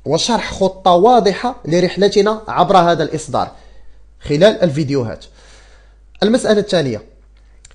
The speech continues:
سنتطرق أيضًا في المحاور إلى شرح المبدأ الأعظم لقوة السيو العميق والتنوعات الثلاث. بطبيعة الحال هو السيو مجال واسع، لكن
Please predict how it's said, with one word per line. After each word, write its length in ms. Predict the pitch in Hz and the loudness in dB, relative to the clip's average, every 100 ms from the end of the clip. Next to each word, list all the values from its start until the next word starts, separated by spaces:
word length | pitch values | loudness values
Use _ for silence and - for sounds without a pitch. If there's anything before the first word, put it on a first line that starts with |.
| - - - | -20 -20 -6
سنتطرق 800 | - 214 226 233 254 240 240 233 | 0 0 0 0 2 0 0 2
أيضًا 340 | 240 156 117 - - | 2 2 -4 -10 -8
في 120 | 165 | -4
المحاور 480 | 170 - 233 240 233 | -4 -2 0 2 0
إلى 300 | 180 180 170 | 0 0 0
شرح 400 | 254 226 - 180 | 0 -2 -2 -2
المبدأ 520 | 175 214 156 190 151 | 0 0 0 0 -2
الأعظم 400 | 147 160 170 208 | -2 0 0 0
لقوة 360 | 202 214 196 | 0 2 2
السيو 340 | 190 - 190 185 | 0 0 0 2
العميق 480 | 143 185 226 233 180 | 0 0 -2 -2 -2
والتنوعات 960 | 190 - 190 180 185 170 147 170 - | -2 0 0 0 2 2 2 0 -2
الثلاث. 460 | 147 - 127 101 - - - - | -10 -6 -4 -6 -10 -20 -18 -8
بطبيعة 360 | 180 220 214 | 0 2 2
الحال 300 | 196 - 254 - - - - - - | 0 -4 -6 -6 -16 -20 -20 -18 -6
هو 340 | 160 208 220 220 | -2 0 0 -2
السيو 420 | 175 - 214 220 | -6 0 2 2
مجال 360 | 196 151 175 165 | 2 0 0 0
واسع، 380 | 151 127 117 - - - - | 0 -2 -4 -12 -18 -20 -6
لكن 600 | 175 220 262 240 - | -2 4 4 4 -2